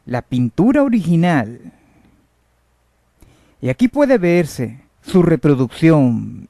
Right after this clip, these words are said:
en el billete. También nos encontramos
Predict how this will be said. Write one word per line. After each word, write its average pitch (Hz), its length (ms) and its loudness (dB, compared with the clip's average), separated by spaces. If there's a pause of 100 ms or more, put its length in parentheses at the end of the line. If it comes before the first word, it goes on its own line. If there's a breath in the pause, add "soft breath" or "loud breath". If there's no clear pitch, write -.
(100)
en 151 160 0
el 147 100 -2
billete. 135 880 0 (1500 soft breath)
También 147 520 4
nos 320 180 -2
encontramos 156 800 -2